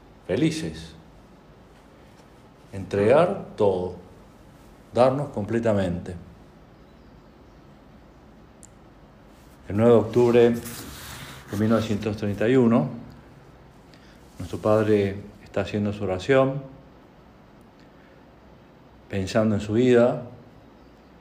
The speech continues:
Lleva tres años desde que vos le diste, Señor, esa luz fundacional. Ya había visto la obra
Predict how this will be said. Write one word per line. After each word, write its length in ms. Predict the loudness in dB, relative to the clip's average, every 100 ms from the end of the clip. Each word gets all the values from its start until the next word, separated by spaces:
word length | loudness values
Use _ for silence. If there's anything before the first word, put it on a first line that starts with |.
| -20 -8
Lleva 460 | -2 2 2 2 -2
tres 300 | -4 -2 2
años 640 | 2 2 -2 -4 -8 -16 -18 -20 -20 -18
desde 280 | -14 -12 -12
que 340 | -10 -8 -10 -12 -20 -20 -20 -20 -14 -4
vos 340 | -4 -4 -14 -12
le 80 | -8
diste, 320 | -6 -6 -8
Señor, 380 | -10 -4 -2 -2
esa 160 | -4
luz 160 | -8 -8
fundacional. 800 | -8 -8 -6 -4 2 2 0 -6 -14 -20 -20 -20 -20 -20 -20 -20 -20 -20 -20 -20 -20 -20 -20 -8
Ya 560 | 0 2 4 2 -2 -8 -16 -20 -20 -20 -20 -18 -16 -18 -20 -20 -20 -20 -20 -20 -20 -14
había 240 | -2 2 4
visto 320 | 2 0 0
la 100 | 4
obra 600 | 6 6 6 4 2